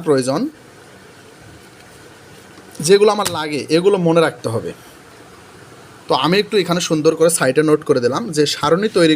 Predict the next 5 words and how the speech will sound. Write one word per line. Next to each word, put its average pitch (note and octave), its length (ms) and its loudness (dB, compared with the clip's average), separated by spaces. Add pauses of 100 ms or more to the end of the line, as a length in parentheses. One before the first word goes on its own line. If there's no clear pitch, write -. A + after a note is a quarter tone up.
করতে C3+ 180 -2 (120)
যা B2+ 180 0
যা D#3+ 160 0
প্রয়োজন, D#3+ 360 0 (3250)
সারণীতে - - -6